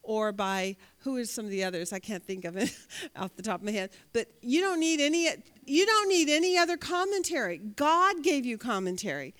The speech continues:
It's in Galatians chapter three. So when you flip to Galatians chapter three, g-, open your, your book for me real quick, your Bible.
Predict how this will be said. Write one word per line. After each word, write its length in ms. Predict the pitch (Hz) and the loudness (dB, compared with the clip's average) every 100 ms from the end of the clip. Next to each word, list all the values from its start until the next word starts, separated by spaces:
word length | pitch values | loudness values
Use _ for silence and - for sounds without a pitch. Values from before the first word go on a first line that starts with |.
| - | -10
It's 200 | 254 - | -4 -4
in 180 | 269 294 | 0 0
Galatians 580 | 330 311 233 233 285 - | 2 2 2 0 -4 -4
chapter 360 | 233 202 233 | -4 -6 -8
three. 400 | 233 302 302 147 - - - - | -10 -6 -6 -8 -12 -20 -20 -10
So 200 | - 277 | 0 0
when 180 | 247 254 | 0 -2
you 120 | 254 | -4
flip 320 | - 381 494 | -4 -4 -2
to 120 | 480 349 | -4 0
Galatians 480 | 311 302 320 311 | 0 0 0 -4
chapter 340 | - 285 - 269 | -2 -4 -4 -8
three, 200 | 254 208 | -4 -6
g-, 140 | 196 - - | -6 -16 -6
open 320 | - 359 415 466 427 | 0 0 0 -4 -2
your, 280 | 349 277 262 - _ - | -2 -2 -6 -16 _ -8
your 120 | 247 | -4
book 200 | 294 - | -4 -4
for 160 | 294 262 | -4 -2
me 160 | 247 | -2
real 180 | 226 240 | -2 -4
quick, 280 | - 247 214 | -2 -6 -4
your 100 | 247 | -6
Bible. 440 | 233 214 196 202 | -2 -2 -2 -6